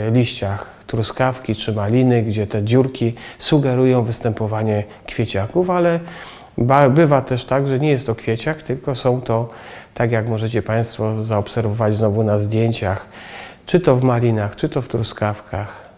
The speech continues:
czy to także na leszczynie, gdzie takie szkody potrafi wygryźć omomiłek, czyli pożyteczny chrząszcz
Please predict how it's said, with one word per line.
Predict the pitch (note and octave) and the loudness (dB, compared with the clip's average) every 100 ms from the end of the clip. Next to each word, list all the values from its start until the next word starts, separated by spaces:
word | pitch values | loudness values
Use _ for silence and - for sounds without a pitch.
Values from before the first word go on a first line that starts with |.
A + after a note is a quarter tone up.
| - | -20
czy | - D3 | -4 -2
to | D3 | 0
także | B2+ C3+ B2+ B2 A#2+ A2+ G#2+ | 0 2 2 0 0 0 0
na | A#2+ A2+ | 0 2
leszczynie, | A2+ A2 - B2 A#2+ A2+ A#2 | 2 0 2 4 4 2 0
gdzie | C#3 A#2+ A#2+ A#2 A#2 | -2 2 2 2 0
takie | E3 E3 A#2+ | -6 -4 -4
szkody | - D3 C#3 | -2 -2 0
potrafi | B2 B2 A#2+ A#2 A#2 | -2 -2 -2 0 0
wygryźć | A2+ A#2 A#2 - - - - - - | 2 2 2 -2 -14 -18 -18 -20 0
omomiłek, | C#3+ D3 A#2 A#2 A#2 B2+ B2 - - | 4 6 4 4 4 2 0 -10 -10
czyli | - A2 A2+ | -2 0 0
pożyteczny | D3 C#3+ C3+ B2 B2 - A2+ A2 A2+ A#2 - | 2 2 2 0 -2 -2 0 0 -2 -6 -12
chrząszcz | - - C3 B2+ B2 - | -8 0 2 2 -2 -10